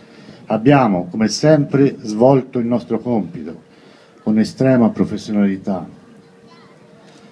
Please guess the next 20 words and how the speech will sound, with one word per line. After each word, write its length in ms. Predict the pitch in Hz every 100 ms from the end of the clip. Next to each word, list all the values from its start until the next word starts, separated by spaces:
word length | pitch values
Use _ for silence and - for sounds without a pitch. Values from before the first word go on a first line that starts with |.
| - -
Quando 360 | 139 170 160 131
poi, 220 | 127 104
nella 240 | 95 92
tarda 300 | 104 117 104
mattinata 680 | 104 101 107 101 113 107 95
del 180 | 87 90
giorno 240 | 95 107
seguente, 840 | 98 98 92 98 92 85 - 95 85 - - - - -
sembrava 600 | - - 104 107 139 123
essere 300 | 135 139 110
rit-, 280 | 110 - 90
ritornati 880 | 110 107 113 110 120 123 - 104 104 - - - _ _ _ _ _ - - - - -
alla 300 | 113 113 107
normalità, 760 | 101 101 98 104 123 123 113 - - - _ - - - - - -
scattava 540 | - - - 160 151
invece 400 | 143 160 160 151
una 100 | 135
seconda 300 | 135 131 135
emergenza. 640 | 131 120 104 85 - - - - - - - - - - - - - - - -
Infatti, 840 | 127 120 147 135 - - 123 104